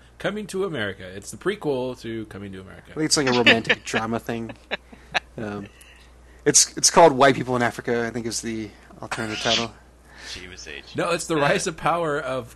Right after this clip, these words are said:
Speaker 1: King Joffrey
Speaker 2: <laughs>
Speaker 1: and how he becomes the king over there.
Speaker 2: All right.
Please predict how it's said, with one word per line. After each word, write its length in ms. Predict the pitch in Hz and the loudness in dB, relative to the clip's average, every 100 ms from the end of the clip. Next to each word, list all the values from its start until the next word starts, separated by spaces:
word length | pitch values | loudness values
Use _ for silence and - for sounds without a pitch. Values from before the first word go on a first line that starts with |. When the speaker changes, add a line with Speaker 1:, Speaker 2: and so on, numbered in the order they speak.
| - | -18
Speaker 1:
King 300 | - 139 120 | -12 -10 -8
Joffrey 580 | 123 120 - 120 104 101 - | -6 -6 -6 -8 -8 -10 -16
Speaker 2:
<laughs> 160 | - - | -4 2
Speaker 1:
and 400 | 170 196 180 107 | 2 2 -10 -10
how 140 | 113 | -8
he 180 | 110 110 | -6 -8
becomes 480 | 110 107 110 110 107 | -8 -12 -12 -14 -16
the 60 | - | -18
king 220 | - 151 | -18 -16
over 160 | 98 95 | -16 -18
there. 240 | 95 101 - - - 156 _ _ - - - - - | -18 -18 -20 -20 -20 -20 _ _ -20 -20 -20 -20 -10
Speaker 2:
All 60 | 131 | -6
right. 500 | 127 139 139 - | -4 -4 -6 -10